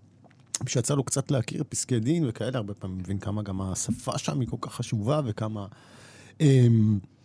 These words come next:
ההתנסחות וה-, לפעמים, אה, אולי משפטים זה, אה,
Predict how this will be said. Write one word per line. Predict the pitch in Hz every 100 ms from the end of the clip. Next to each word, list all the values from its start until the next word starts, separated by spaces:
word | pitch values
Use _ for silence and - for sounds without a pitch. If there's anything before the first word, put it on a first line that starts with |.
| - -
ההתנסחות | 123 127 117 131 90 - - 180 190 180 143 -
וה-, | 131 127 127 117 - - - -
לפעמים, | 120 120 127 165 156 135 - - - -
אה, | 139 127 90 - 110 - - - - - - - - 151
אולי | 120 120
משפטים | 120 - 143 120
זה, | 104 -
אה, | 120